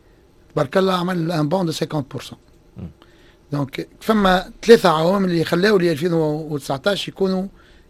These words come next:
Speaker 1: إيجابية، وصار لا سبستيتيسيون، هو البديل. اليوم الصورة تبدلت، خاصة اللي كونه الحرب بتاع الأوكرانية والروسية أثرت كثير على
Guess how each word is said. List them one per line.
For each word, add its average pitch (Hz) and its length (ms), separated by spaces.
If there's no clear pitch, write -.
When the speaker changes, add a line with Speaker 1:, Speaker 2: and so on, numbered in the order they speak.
Speaker 1:
إيجابية، 131 580
وصار 185 440
لا 151 260
سبستيتيسيون، 135 840
هو 139 100
البديل. 143 720
اليوم 285 560
الصورة 165 720
تبدلت، 139 500
خاصة 170 600
اللي 147 120
كونه 170 380
الحرب 151 380
بتاع 139 260
الأوكرانية 151 680
والروسية 135 800
أثرت 139 360
كثير 240 520
على 151 220